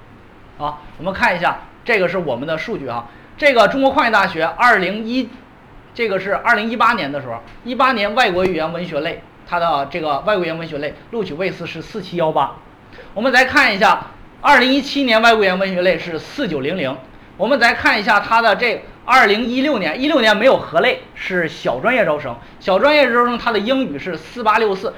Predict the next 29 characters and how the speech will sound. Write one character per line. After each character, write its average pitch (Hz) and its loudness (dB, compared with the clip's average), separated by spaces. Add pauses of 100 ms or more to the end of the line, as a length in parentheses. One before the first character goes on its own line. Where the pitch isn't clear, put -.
是 - -6
不 185 -2
是 175 -4
都 202 0
没 208 0
有 269 2
超 151 -6
过 139 -2
它 120 -6
的 120 -8
位 120 -10
次？ - -16 (840)
是 - -10
不 143 -10
是？ 117 -10 (540)
所 196 -2
以 170 0
说 175 -2
最 190 -2
后 170 -4
这 180 -6
个 170 -6
同 156 -10
学 139 -6 (220)
稳 180 -4
稳 196 -4
当 190 -4
当 202 0
的 196 -4